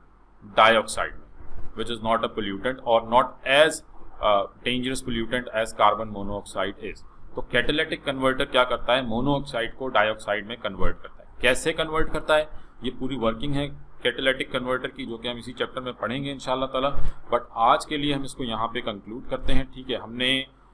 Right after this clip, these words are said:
अ, कार्बन मोनोऑक्साइड की, one of the pollutant हमने डिस्कस कर लिया, कार्बन मोनोऑक्साइड। इंशाल्लाह in next video we will discuss, अ, sulfur dioxide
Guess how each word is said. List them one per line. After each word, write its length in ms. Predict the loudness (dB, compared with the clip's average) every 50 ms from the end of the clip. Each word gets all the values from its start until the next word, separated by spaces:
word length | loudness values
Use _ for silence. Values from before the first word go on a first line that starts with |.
| -20 -18 -8 -4
अ, 180 | -4 -4 -4
कार्बन 380 | 2 6 8 8 8 6 2 -2
मोनोऑक्साइड 640 | -2 -4 -4 -2 -2 -4 -4 -2 -2 -2 -2 -2 -6
की, 120 | -8 -6
one 140 | -4 -4 -6
of 60 | -6
the 140 | -8 -6 -2 0
pollutant 360 | 0 0 0 -4 -6 -8 -8
हमने 200 | -8 -6 -6 -6
डिस्कस 320 | -6 -8 -10 -10 -12 -10 -4
कर 200 | -4 -4 -4 -2
लिया, 160 | -4 -4 -4
कार्बन 360 | 0 2 2 2 2 0 -6
मोनोऑक्साइड। 680 | -6 -6 -6 -6 -4 -6 -6 -6 -2 0 2 2 2 -2 -10 _ _ _ _ _ _ -18
इंशाल्लाह 380 | -14 -8 -4 -4 -2 -2 -4 -4
in 80 | -6
next 320 | -6 -6 -6 -6 -8 -12 -12
video 220 | -10 -8 -8 -8 -6
we 140 | -8 -8 -6 -4
will 160 | -4 -4 -4
discuss, 400 | -6 -10 -8 -6 -4 -4 -4 -6 -10 -12 -14 -14 -16 -18 -18 -6 -2
अ, 120 | 0 0 2 0 0 -4 -6 -8 -10 -12 -18 -18 -4
sulfur 340 | -2 -2 -2 0 0 -2 4
dioxide 640 | 6 6 6 6 4 0 -2 0 0 0 0 0